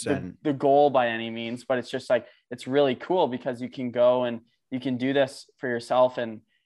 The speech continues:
Speaker 1: and when you go and you talk to people afterwards, and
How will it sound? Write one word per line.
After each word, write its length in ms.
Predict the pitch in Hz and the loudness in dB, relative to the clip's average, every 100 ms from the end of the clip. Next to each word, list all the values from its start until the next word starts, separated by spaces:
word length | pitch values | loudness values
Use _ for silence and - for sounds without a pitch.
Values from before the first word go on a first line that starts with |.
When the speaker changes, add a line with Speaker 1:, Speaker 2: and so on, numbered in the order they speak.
| _ _ _ _ | _ _ _ _
Speaker 1:
and 520 | 123 123 117 117 117 117 | -4 -2 -2 -4 -8 -10
when 140 | 123 | -6
you 80 | 127 | -2
go 160 | 120 131 | 0 0
and 100 | 127 | -2
you 60 | 110 | -6
talk 360 | - 120 131 | 0 0 0
to 80 | 139 | -6
people 360 | - 127 117 110 | -6 -6 -2 0
afterwards, 640 | 117 - 127 120 117 113 | 0 -2 -6 -4 -4 -4
and 320 | 117 110 113 | -8 -8 -12